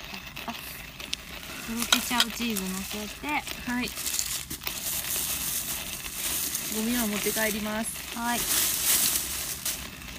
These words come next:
Speaker 1: 角煮かぶ-、えー、ごとまんかぶせ。
Speaker 2: うん。
Speaker 1: あ、ちょっとこれ撮っちゃった方がいいかな、写真。
Speaker 2: あ、そうやね、撮ろう。
Speaker 1: ちょっと。
Speaker 2: 私、あ、じゃあ、お願いします。
Speaker 1: 撮りますよ。
Speaker 2: ちゃんとね、西部さんに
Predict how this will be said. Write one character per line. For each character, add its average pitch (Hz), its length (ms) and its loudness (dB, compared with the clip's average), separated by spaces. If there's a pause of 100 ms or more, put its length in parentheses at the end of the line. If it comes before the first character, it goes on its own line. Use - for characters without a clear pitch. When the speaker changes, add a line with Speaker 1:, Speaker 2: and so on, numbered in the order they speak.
(680)
Speaker 1:
角 208 240 -2
煮 196 160 4
か 202 180 -2
ぶ-、 196 60 -6 (340)
え 190 280 0
ー、 - 140 -8
ご 196 80 0
と 240 140 0
ま 240 200 6
ん 226 80 2
か 214 160 -2
ぶ 226 160 -2
せ。 214 160 -4
Speaker 2:
う 220 40 0
ん。 226 80 2 (640)
Speaker 1:
あ、 240 100 0
ち - 140 -2
ょ - 20 -2
っ - 40 -8
と 220 80 -4
こ 220 100 -4
れ 214 60 0
撮 - 120 -2
っ - 20 -4
ち - 100 -2
ゃ - 20 2
っ 392 40 0
た - 120 4
方 226 40 2
が 208 80 2
い 226 60 4
い 254 40 0
か 226 120 4
な、 208 200 4
写 202 160 -2
真。 208 160 4
Speaker 2:
あ、 311 80 12
そ - 140 10
う - 20 12
や 240 80 12
ね、 226 140 8
撮 269 120 4
ろ 262 100 2
う。 - 20 -2 (260)
Speaker 1:
ち - 120 -4
ょ - 20 -14
っ - 40 -16
と。 202 200 -2 (240)
Speaker 2:
私、 254 580 -2
あ、 262 120 2
じ 247 80 2
ゃ 233 60 6
あ、 - 80 -2 (120)
お 247 40 6
願 269 220 8
い 294 40 6
し 285 120 4
ま 269 120 2
す。 - 60 -4 (380)
Speaker 1:
撮 226 100 -2
り 233 100 2
ま 254 140 0
す - 160 -4
よ。 208 220 -2 (2500)
Speaker 2:
ち - 60 -2
ゃ - 20 4
ん 208 60 2
と 208 120 -2
ね、 214 140 4
西 233 240 6
部 226 100 2
さ 220 140 0
ん 196 60 2
に 185 140 0